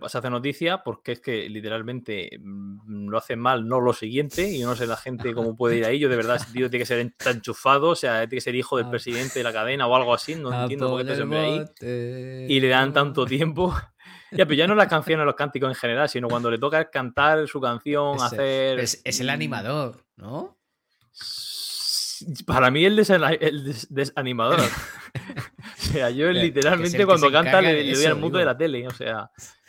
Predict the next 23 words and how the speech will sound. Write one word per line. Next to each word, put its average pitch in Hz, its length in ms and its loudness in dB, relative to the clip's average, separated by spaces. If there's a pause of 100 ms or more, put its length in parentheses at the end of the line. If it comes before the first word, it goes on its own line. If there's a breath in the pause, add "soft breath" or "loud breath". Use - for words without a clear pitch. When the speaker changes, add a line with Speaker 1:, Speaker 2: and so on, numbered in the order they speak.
(160 loud breath)
Speaker 1:
es - 80 -12 (120)
el 123 60 -6
nivel. 113 320 -2 (520 soft breath)
Entonces, 151 600 4
eh, 139 160 2
de 135 100 4
vez 156 100 4
en 165 60 0
cuando 175 220 2
se 175 100 2
hace 165 180 4
viral 160 300 4
en 165 180 -2
Twitter 202 360 0
y 156 180 0
esta 135 180 -2
semana 147 220 0
se 139 80 -2
ha - 20 2
vuelto 147 180 2
a - 20 -4
hacer 147 180 0 (180)
viral, 165 480 2